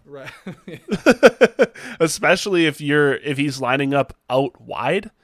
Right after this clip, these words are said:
Speaker 2: I mean, he doesn't do it a ton, but every once in a while he'll be lined up against a corner. You
Speaker 1: Yeah.
Speaker 2: just throw him a hitch route, and it's like, well, he's just gonna carry him to the first down marker until a linebacker can come and help the little guy out,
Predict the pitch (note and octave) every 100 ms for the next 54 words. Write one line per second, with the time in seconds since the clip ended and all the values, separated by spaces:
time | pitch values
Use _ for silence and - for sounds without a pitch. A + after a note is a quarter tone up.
0 | _ _ _ _ C#3+ D3+ C#3+ D3 F3 E3
1 | C#3 D3+ E3+ B2 - G3 G#3 F3+ A#2 A#2
2 | D3 F3 D3+ E3 - D#3 C3 A#2 B2+ D#3
3 | E3+ C3+ C#3+ D3 C3+ C#3 - - - E3+
4 | F#3 A2+ C#3+ _ _ _ _ - C#3+ D#3+
5 | D3+ - D3+ E3+ B2+ - - - - A#2
6 | B2+ - D3 C3+ D3+ C3+ B2 _ _ _
7 | - D3+ D#3 F3+ E3+ F3 D3 - - D3
8 | D#3 C#3 A#2+ B2 C3 A#2+ C3 A#2+ B2 B2+
9 | A#2+ A2 G#2+ A#2 A2+ B2 A2 A2+ B2 B2
10 | A#2 - A#2+ B2 A#2 B2 A#2 A2 - -
11 | - C#3 - B2 B2 A#2 A2+ A2 D3+ -